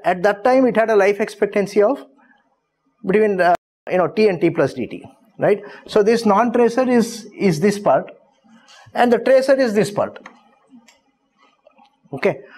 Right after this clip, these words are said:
so as usual we do this balance. The total volume of liquid that I have grabbed is V D T into F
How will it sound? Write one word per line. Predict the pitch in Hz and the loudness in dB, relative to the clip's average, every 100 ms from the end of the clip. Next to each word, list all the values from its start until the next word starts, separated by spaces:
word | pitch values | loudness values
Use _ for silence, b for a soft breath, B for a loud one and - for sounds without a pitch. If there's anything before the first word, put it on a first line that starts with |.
| B B | B B
so | - 262 233 220 - - 247 | 0 2 2 -2 -12 -12 -2
as | 220 196 | 0 2
usual | 220 208 220 | 2 2 0
we | 185 170 156 - B B B _ 170 | 2 0 -2 -6 B B B _ -4
do | 196 | 0
this | 180 170 | 0 0
balance. | 180 170 160 185 - _ b b _ | 2 2 -2 -6 -10 _ b b _
The | 156 | -4
total | 151 226 233 226 185 180 - - _ | 0 0 2 0 -2 -6 -14 -20 _
volume | - 170 185 202 185 | -2 0 2 2 2
of | 160 | 2
liquid | 180 180 202 | 0 0 0
that | 165 165 | 2 2
I | |
have | 151 143 | 0 0
grabbed | 165 175 165 - - B B B - | 0 2 -2 -8 -16 B B B -4
is | 160 160 160 151 - - _ _ _ _ - | 0 2 2 0 -6 -18 _ _ _ _ -10
V | - 160 | 0 2
D | 165 175 | 2 2
T | 175 170 170 | 2 2 2
into | 160 147 151 | -2 -4 -2
F | 156 160 - | 0 0 -2